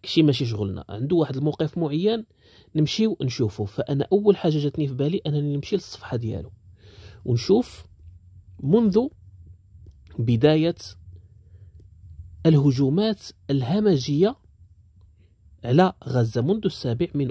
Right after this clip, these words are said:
أكتوبر، يعني واش كان هناك تفاعل تلقائي لهذا السيد هذا أو لم يكن هناك أي تفاعل تلقائي؟ فوجدت أن السيد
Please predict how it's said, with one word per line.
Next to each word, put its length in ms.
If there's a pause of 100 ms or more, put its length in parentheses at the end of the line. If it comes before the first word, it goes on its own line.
أكتوبر، 540 (1200)
يعني 460 (260)
واش 360
كان 300
هناك 400
تفاعل 500
تلقائي 540
لهذا 160
السيد 460
هذا 360 (480)
أو 120
لم 180
يكن 260
هناك 400 (100)
أي 180
تفاعل 640 (480)
تلقائي؟ 420
فوجدت 540
أن 140
السيد 440